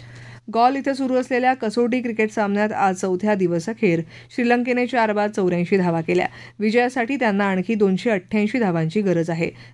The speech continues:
भारताचा दुसरा डाव आज एकशे त्र्याण्णव धावात आटोपला, मात्र पहिल्या डावातल्या एकशे अठ्ठ्याहत्तर धावांच्या आघाडीमुळे श्रीलंकेपुढे विजयासाठी तीनशे बहात्तर धावांचं आव्हान ठेवता आलं. ऋषभ पंतनं सर्वाधिक सहासष्ट धावा केल्या.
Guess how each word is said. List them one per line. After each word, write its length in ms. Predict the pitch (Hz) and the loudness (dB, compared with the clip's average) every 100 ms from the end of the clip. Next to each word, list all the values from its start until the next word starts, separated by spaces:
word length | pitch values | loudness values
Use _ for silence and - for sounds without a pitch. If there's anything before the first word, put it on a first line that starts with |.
| - | -2
भारताचा 460 | 202 202 202 208 | 0 0 0 0
दुसरा 380 | 196 185 190 180 | 0 -2 0 0
डाव 220 | 170 185 | 2 0
आज 320 | 220 190 180 - | 0 0 0 -2
एकशे 280 | 196 - 226 | -6 0 0
त्र्याण्णव 400 | 208 185 180 185 | 2 0 2 0
धावात 320 | 175 170 170 | 0 0 0
आटोपला, 400 | 165 175 175 208 - - - - | 0 0 2 2 0 -8 -12 -2
मात्र 320 | 220 208 240 233 _ | 0 0 -4 -4 _
पहिल्या 300 | 214 214 277 | -2 0 0
डावातल्या 440 | 302 190 180 185 190 | 0 0 0 0 0
एकशे 300 | - 180 214 | -2 0 0
अठ्ठ्याहत्तर 460 | 185 - 220 277 | 0 -2 -2 0
धावांच्या 460 | 247 202 180 185 196 | 0 0 0 0 0
आघाडीमुळे 600 | 180 170 160 170 240 165 160 - - - | 0 0 0 0 0 0 -6 -16 -10 -2
श्रीलंकेपुढे 640 | 240 247 294 277 233 220 | 0 0 -2 -2 2 2
विजयासाठी 600 | 208 190 196 202 180 214 | 2 0 0 -2 -2 0
तीनशे 320 | 208 185 208 | 0 0 0
बहात्तर 460 | 190 175 208 240 - 196 | 0 0 0 -2 -2 -2
धावांचं 400 | 190 226 247 226 | 0 0 0 0
आव्हान 360 | 165 156 180 | -2 0 0
ठेवता 300 | 220 190 165 | 2 0 0
आलं. 220 | 160 165 175 - - - | 0 0 -2 -10 -20 -2
ऋषभ 240 | 226 247 262 | 0 2 0
पंतनं 440 | 254 233 240 247 | 0 0 0 0
सर्वाधिक 500 | 247 202 202 208 226 | -2 0 0 0 -2
सहासष्ट 480 | 226 202 196 202 202 | 0 0 0 -2 -2
धावा 280 | 185 175 175 | 0 0 0
केल्या. 240 | 185 | 0